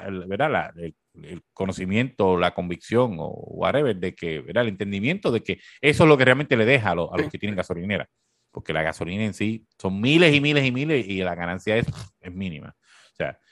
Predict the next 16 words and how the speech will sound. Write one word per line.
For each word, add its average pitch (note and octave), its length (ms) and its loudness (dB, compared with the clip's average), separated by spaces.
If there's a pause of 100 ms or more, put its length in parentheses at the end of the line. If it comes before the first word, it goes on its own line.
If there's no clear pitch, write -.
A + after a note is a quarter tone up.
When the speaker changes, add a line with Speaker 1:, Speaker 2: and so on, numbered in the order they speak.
(280)
Speaker 1:
pero, D#3+ 480 6
eh, F#2 180 -2
pues E3 180 2
hay D#3+ 140 6
algunas C3 300 4
que A#2+ 80 -4
todavía A2 220 2
existen C3 300 -6
por C#3+ 120 2
ahí G#3 100 2
que A#3 80 -14
tienen D#3 160 -8
una D#3+ 160 -4
cabinita C#3+ 500 2
de C#3+ 100 2
esta, A2+ 800 2